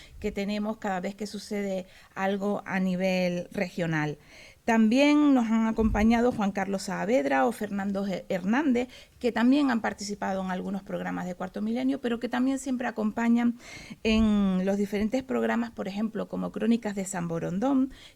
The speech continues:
que siempre participa en este, en este programa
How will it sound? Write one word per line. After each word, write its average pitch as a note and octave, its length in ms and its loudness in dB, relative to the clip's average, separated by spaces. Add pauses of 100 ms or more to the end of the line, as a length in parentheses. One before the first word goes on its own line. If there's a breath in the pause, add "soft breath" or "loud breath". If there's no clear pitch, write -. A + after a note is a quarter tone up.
que G#3 120 -4
siempre G#3+ 340 -4
participa F#3+ 760 -6
en F#3+ 240 -2
este, F3 680 -2
en G3+ 140 0
este F#3+ 600 -2
programa F#3+ 640 -2